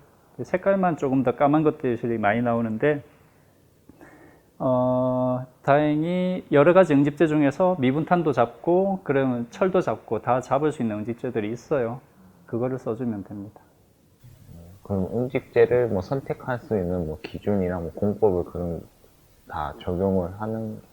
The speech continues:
Speaker 2: 게 있을까요?
Speaker 1: 뭐, 강의 내용 중에서 응집제 선정 방법이 있잖아요.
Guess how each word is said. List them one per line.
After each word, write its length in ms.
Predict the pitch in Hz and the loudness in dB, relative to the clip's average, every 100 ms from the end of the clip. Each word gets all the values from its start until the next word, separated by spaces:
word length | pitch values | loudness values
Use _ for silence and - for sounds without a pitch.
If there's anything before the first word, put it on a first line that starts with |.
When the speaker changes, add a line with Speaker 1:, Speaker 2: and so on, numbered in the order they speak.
| _ _ _ _ - | _ _ _ _ -12
Speaker 2:
게 140 | 76 | -10
있을까요? 580 | - - 95 78 76 113 - - _ - | -10 -10 -10 -6 -8 -8 -12 -20 _ -8
Speaker 1:
뭐, 140 | 120 | -4
강의 280 | - 135 156 | 0 2 2
내용 280 | 139 131 139 | 2 2 2
중에서 680 | 147 143 131 165 165 165 | 2 2 2 4 4 2
응집제 440 | 147 143 151 180 165 | 2 2 2 4 4
선정 500 | 196 180 170 135 113 | 4 2 4 2 2
방법이 440 | 123 123 120 110 | 0 0 0 -2
있잖아요. 580 | 98 - 113 110 104 135 | -8 -6 -4 -4 -6 -8